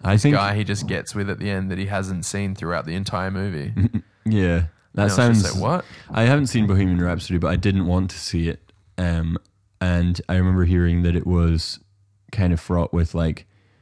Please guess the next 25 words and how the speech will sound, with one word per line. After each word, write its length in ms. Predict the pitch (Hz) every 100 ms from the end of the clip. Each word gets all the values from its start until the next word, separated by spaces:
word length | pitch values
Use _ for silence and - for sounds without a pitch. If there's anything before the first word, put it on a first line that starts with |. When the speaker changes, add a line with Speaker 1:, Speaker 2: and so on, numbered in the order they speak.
| _ _ _
Speaker 1:
production 540 | - 87 76 87 82 82 _
problems 1000 | - 87 85 85 82 85 85 87 - - _ _ _ _ -
and 260 | 90 85 85
that 140 | -
they 120 | 85
were, 160 | 82 85
like, 380 | 80 - - _ _ _ _ _ _ _ _ -
that 180 | 85 -
in 140 | 87
the 160 | 87 87
end 340 | 85 82 80 -
it 120 | 87 73
was 420 | 85 80 - - _ _ _ _ _ _ _ _ _ _ _ _
sort 240 | - 104 80
of 60 |
like 180 | 87 -
they 120 | - 92
tried 220 | 90 85
to 40 |
save 240 | - 87 82
it 80 |
in 80 | 85
editing 420 | 85 85 78 82
or 80 | 82
whatever. 460 | 65 82 82 82